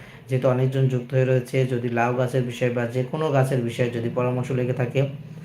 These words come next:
সেই বিষয়েও বলে দেবো। আর একটা জিনিস বিষয় সেটা হচ্ছে গিয়ে ক্ষীরা গাছের ক্ষেত্রে এখন সবাই বেশিরভাগ কী কীটনাশক দিলে ভালো রেজাল্ট হয় বা কোন ওষুধটা ব্যবহার করলে ক্ষীরা গাছের জন্য দুর্দান্ত রেজাল্ট হয়। এই ক্ষীরা গাছের ক্ষেত্রে কিন্তু বুস্টার থ্রি ব্যবহার করতে হয়, সবাই কিন্তু বুস্টার টু দেয়।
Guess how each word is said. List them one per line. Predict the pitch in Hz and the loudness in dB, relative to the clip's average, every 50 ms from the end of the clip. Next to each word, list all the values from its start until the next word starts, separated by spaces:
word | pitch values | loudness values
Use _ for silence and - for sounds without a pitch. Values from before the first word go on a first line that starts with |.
| - - - - | -16 -16 -16 -16
সেই | - - - 139 | -4 0 2 4
বিষয়েও | 127 123 - 143 139 135 | 4 4 4 2 2 4
বলে | 123 120 120 117 | 4 2 0 0
দেবো। | 113 113 | 0 0
আর | - - 110 120 123 | 2 2 2 2 2
একটা | 127 127 - 135 | 0 0 -2 -2
জিনিস | 127 135 135 131 127 | 0 2 2 2 2
বিষয় | 127 131 - - 135 131 | 0 -2 0 2 2 2
সেটা | 135 - 131 - 123 | 2 0 -2 -4 -4
হচ্ছে | 120 117 - - - 135 | -4 -4 -6 -6 -4 -2
গিয়ে | 127 131 143 175 - - - - - - - - - - - - - | 2 2 2 0 -2 -6 -12 -18 -20 -20 -20 -20 -20 -20 -20 -20 -8
ক্ষীরা | - 151 147 147 147 | 0 2 4 4 6
গাছের | 139 139 135 135 156 - | 6 4 4 4 2 0
ক্ষেত্রে | - 147 131 - - 147 | 0 -2 -2 0 2 4
এখন | 135 131 131 139 131 | 4 4 4 2 0
সবাই | - 135 135 135 | 2 2 4 4
বেশিরভাগ | 135 127 120 120 - 135 135 135 135 - | 4 2 0 0 0 2 2 2 2 -2
কী | - 147 135 135 - | -4 -6 -6 -4 -4
কীটনাশক | 131 127 - 135 131 139 143 | -6 -4 -2 0 0 0 0
দিলে | 131 123 127 123 139 131 | -2 -2 0 0 2 2
ভালো | 120 120 120 123 | 2 2 0 0
রেজাল্ট | 123 120 120 127 120 120 123 | 0 2 2 2 0 2 0
হয় | 123 120 117 | 0 0 0
বা | 113 117 120 | 0 -2 -4
কোন | 113 - - 143 143 147 147 147 147 143 139 - - - - - - - | -4 -4 -2 0 0 0 0 -2 -4 -6 -6 -8 -12 -14 -18 -16 -8 -4
ওষুধটা | 127 - 135 135 147 135 | -2 -2 0 0 2 2
ব্যবহার | 127 120 120 135 131 | 2 4 4 4 2
করলে | 135 143 139 143 | 4 2 2 2
ক্ষীরা | 143 - - 127 127 127 | 2 0 0 2 2 4
গাছের | 127 127 131 - 143 135 | 4 2 2 0 0 -2
জন্য | 131 123 139 139 | 0 0 0 0
দুর্দান্ত | 139 135 123 120 131 127 127 123 131 | 2 0 0 2 2 0 0 0 0
রেজাল্ট | 120 120 117 123 117 117 - | -2 -2 0 -2 -2 -2 -2
হয়। | 113 110 107 - - - - - - - - - - - - | -2 -2 -2 -6 -10 -16 -20 -20 -20 -20 -20 -20 -20 -10 -4
এই | - 135 | -4 -2
ক্ষীরা | 135 - - 143 147 147 | -2 -2 0 2 2 4
গাছের | 143 151 147 156 165 | 4 2 2 0 -2
ক্ষেত্রে | - - 143 135 135 - 147 135 | 0 0 0 0 0 0 -2 -2
কিন্তু | - 143 139 147 | 0 0 0 2
বুস্টার | 139 131 131 131 - 139 135 - | 4 4 4 4 4 2 0 2
থ্রি | 139 131 135 | 4 4 6
ব্যবহার | 131 127 123 127 120 | 6 6 4 2 0
করতে | 123 123 113 - | 0 -2 -4 -2
হয়, | 120 117 | -4 -4
সবাই | - 135 131 135 135 | 0 2 2 2 2
কিন্তু | 139 139 135 139 | 2 0 0 2
বুস্টার | 131 131 131 - 135 135 | 2 0 0 0 -2 -2
টু | - 139 135 | 0 0 0
দেয়। | 127 117 107 101 | 2 2 0 -2